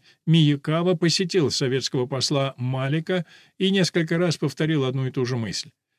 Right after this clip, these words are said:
В развитии войны сейчас наступил такой момент, когда кто-либо из наиболее выдающихся международных деятелей, пользующихся достаточным престижем для убедительности, должен выступить в роли миротворца, потребовать от всех стран прекратить войну.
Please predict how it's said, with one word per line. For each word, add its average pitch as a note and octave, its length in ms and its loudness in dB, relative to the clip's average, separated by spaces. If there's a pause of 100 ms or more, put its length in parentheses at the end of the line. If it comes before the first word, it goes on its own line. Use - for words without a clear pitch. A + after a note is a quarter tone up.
(180)
В G#2+ 60 -14
развитии E3 460 4
войны F#3 340 4
сейчас D3 420 0
наступил D3+ 460 0
такой D3 260 0
момент, D3+ 340 2
когда C#3 360 -2
кто-либо D3 440 2
из B2+ 120 -2
наиболее C#3+ 400 2
выдающихся C3+ 640 0
международных C3 560 -2
деятелей, E3+ 460 2
пользующихся A#2+ 800 -2
достаточным C3 720 -4
престижем F3 600 0
для D#3 320 0
убедительности, C#3 1000 -2 (320)
должен E3+ 480 6
выступить D#3 500 0
в C3+ 80 -6
роли D#3 180 2
миротворца, D3+ 680 0
потребовать D#3+ 580 -2
от C#3 120 -2
всех E3 280 0
стран D#3+ 320 0
прекратить D3 520 0
войну. D3 380 2